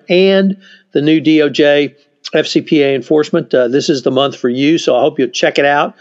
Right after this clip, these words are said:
It's available on, uh, the F C P A compliance report, iTunes, Libsyn, YouTube, and J D Supra.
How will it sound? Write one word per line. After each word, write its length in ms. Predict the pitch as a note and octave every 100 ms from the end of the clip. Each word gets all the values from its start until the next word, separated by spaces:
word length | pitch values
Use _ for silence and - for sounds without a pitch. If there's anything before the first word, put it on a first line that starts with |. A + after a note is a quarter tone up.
| - - -
It's 140 | -
available 500 | D3 B2 D3 C#3+ C#3+
on, 340 | C#3 C3+ C3 C3
uh, 240 | B2 B2+
the 180 | C#3 C#3+
F 100 | C#3
C 160 | -
P 160 | D3+ D3+
A 80 | B2+
compliance 480 | - - D#3 D#3+ -
report, 400 | - E3 D3+ D3
iTunes, 460 | C#3+ C#3 D3 B2
Libsyn, 440 | C#3 C#3 - C#3 C#3
YouTube, 440 | F3 F3 E3 D#3+
and 500 | F3 G3+ G#3 G3 F#3 - - _
J 200 | - D#3+
D 140 | D3 D3
Supra. 540 | - G3 G3 A#2 F2+